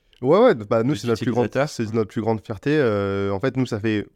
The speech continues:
Speaker 1: on a lancé Yubo il y a huit ans, mais ça fait quasiment, euh,
Speaker 2: T'es un
Speaker 1: treize ans.
Speaker 2: médicament social ?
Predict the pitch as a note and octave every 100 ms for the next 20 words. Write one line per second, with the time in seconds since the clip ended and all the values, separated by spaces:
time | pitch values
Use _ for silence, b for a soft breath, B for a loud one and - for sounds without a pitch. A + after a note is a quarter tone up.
0 | _ - G#2+ G#2+ G#2+ A#2 A2+ A2+ A#2+ A2+
1 | A2+ A#2 D3 G#2 G2+ - G2 G#2 F#2+ A2
2 | A2 G2+ F#2+ - B2+ A#2 B2 A#2+ G#2+ B2+
3 | B2 C3 C3 - E3+